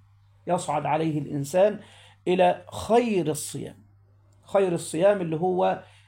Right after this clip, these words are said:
آه، صيام يوم وإفطار يوم. والثلاثة الأيام البيض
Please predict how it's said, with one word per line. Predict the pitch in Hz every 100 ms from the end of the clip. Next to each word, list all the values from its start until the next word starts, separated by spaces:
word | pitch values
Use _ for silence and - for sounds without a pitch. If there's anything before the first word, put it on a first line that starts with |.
| _ -
آه، | 147 147 147 143 143 139 143
صيام | - 170 175 170
يوم | 160 202 185 147 143
وإفطار | 139 - 156 143 123
يوم. | 117 - - _ - - _ _ _ _ - - _ _ _ _ _ _ - - - -
والثلاثة | 214 214 233 240 285 285 226 233
الأيام | 214 214 240 247
البيض | 220 185 262 220